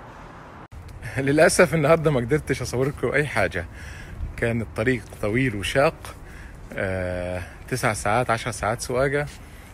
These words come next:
بصراحة ما قدرتش، حتى يعني الطريق نفسه ما فيهوش حاجة مختلفة عن اللي احنا شفناه امبارح، فما صورتش حاجة النهاردة. كل اللي أقدر أقوله، آه، إنه زي ما قلت الطريق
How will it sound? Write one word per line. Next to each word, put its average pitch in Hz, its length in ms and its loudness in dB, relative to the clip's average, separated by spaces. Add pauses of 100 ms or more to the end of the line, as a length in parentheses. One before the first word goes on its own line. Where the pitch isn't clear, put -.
(160)
بصراحة 110 440 -2
ما 104 100 -2
قدرتش، 101 280 -6
حتى 156 380 4
يعني 113 220 4
الطريق 139 280 0
نفسه 151 280 0
ما 120 60 0
فيهوش 135 220 -4
حاجة 135 240 0
مختلفة 120 340 0
عن - 60 -2
اللي 104 80 0
احنا 104 120 -4
شفناه - 260 -4
امبارح، 98 440 0 (640)
فما 127 120 -2
صورتش 135 380 2
حاجة 120 200 0
النهاردة. 110 380 -2 (320)
كل 139 80 4
اللي 135 120 4
أقدر 123 240 0
أقوله، 139 380 2 (560)
آه، 104 600 -2
إنه 127 380 2
زي 120 140 2
ما 120 100 2
قلت 101 200 -2
الطريق - 360 -2